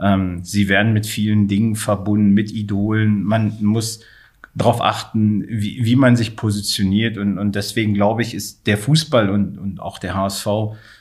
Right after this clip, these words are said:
ähm, für diese Stadt Hamburg ganz wichtig. Und natürlich ist das in der ersten Liga noch mal für einen höheren Interesse.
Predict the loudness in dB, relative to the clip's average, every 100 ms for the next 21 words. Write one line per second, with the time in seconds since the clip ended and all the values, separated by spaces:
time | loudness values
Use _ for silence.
0 | _ 0 2 4 0 -8 -2 0 2 2
1 | 2 0 0 -2 -2 2 4 4 2 -2
2 | -8 -16 -6 0 0 0 2 0 0 -4
3 | -2 -2 -2 -2 -18 -20 -2 0 4 4
4 | 4 -2 0 -2 0 -8 -12 _ _ 0
5 | 2 4 2 -2 0 2 2 0 -2 -4
6 | 0 4 4 4 2 0 -2 -4 -4 -2
7 | -4 -6